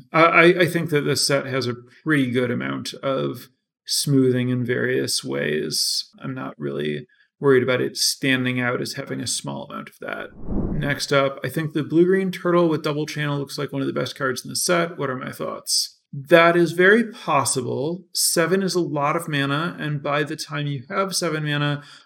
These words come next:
Ward two isn't likely to protect you from things all that much. And then the, like, buyout modes are nice to have,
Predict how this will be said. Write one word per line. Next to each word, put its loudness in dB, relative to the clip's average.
Ward 4
two 4
isn't -4
likely 0
to -2
protect -8
you -4
from -12
things -6
all -6
that -10
much. -10
And 0
then 0
the, 2
like, 2
buyout 2
modes 0
are 0
nice -2
to -16
have, -2